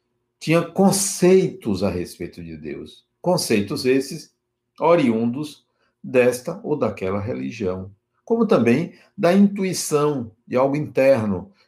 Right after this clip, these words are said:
Misturamos as nossas intuições sobre Deus, misturamos conceitos trazidos de outras vidas e aquilo que a gente aprende na educação religiosa, aquilo que a gente aprende na religião,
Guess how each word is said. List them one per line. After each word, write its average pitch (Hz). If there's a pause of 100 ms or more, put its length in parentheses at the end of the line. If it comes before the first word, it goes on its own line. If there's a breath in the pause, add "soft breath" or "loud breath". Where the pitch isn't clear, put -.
(100)
Misturamos 123 (220 soft breath)
as 107
nossas 123
intuições 107
sobre 87
Deus, 101 (600)
misturamos 139 (180)
conceitos 147
trazidos 107
de 104
outras 92
vidas 95 (260)
e 120
aquilo 135
que 135
a 110
gente 107
aprende 101
na 101
educação 95
religiosa, 87 (400 soft breath)
aquilo 117
que 139
a 123
gente 117
aprende 101 (320 loud breath)
na 123
religião, 120